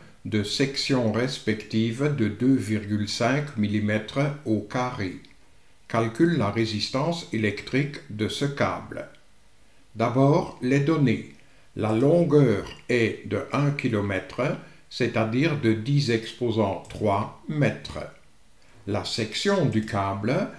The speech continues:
vaut trois fois deux virgule cinq millimètres au carré, donc sept virgule cinq fois dix exposant moins six mètres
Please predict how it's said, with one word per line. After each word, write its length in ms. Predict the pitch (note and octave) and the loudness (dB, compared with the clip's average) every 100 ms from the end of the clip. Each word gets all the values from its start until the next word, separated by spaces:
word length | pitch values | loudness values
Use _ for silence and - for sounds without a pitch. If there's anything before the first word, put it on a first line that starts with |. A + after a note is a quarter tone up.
| - | -16
vaut 480 | - F#2 A2+ A#2+ G#2+ | -14 -4 4 4 4
trois 280 | - - C3+ | 0 -2 0
fois 420 | - - A#2+ G#2+ A#2 | -2 -2 0 0 2
deux 200 | B2 A2+ | 2 2
virgule 500 | G#2 G#2+ G#2 G#2+ G#2+ | 2 -2 0 -2 -2
cinq 480 | - A#2 G#2 - | 0 0 0 -2
millimètres 640 | G#2+ G#2+ A2 A2 A2 - F#2 F2+ - | 2 4 4 4 2 -2 -6 -6 2
au 120 | C#3 | 2
carré, 800 | A#2 A2 F2+ G2 G2+ G#2+ D#3+ G#3+ - - - - | 4 -2 -4 -2 -2 0 0 -4 -14 -20 -20 -14
donc 540 | F#2+ A2+ A2 B2 E3+ - _ _ _ | 2 4 4 2 0 -8 _ _ _
sept 400 | - D#3 D3 A2+ | 0 0 2 -2
virgule 480 | A2+ A#2 G#2 A2 | -2 -2 0 0
cinq 400 | G#2+ A#2 A#2 E3+ | 2 0 0 0
fois 340 | E3+ - G2+ G#2 | -4 -4 -2 -2
dix 280 | A#2+ A#2 G#2 | -4 -2 0
exposant 640 | A2 - - A2+ G2+ G2+ | 0 -2 -4 -2 0 0
moins 360 | F#2+ G#2 A#2+ D3 | 0 0 2 2
six 520 | D3 C#3 D3 D3 - | 0 2 0 -2 0
mètres 400 | G#2+ G#2+ - C#3 | 2 2 0 -2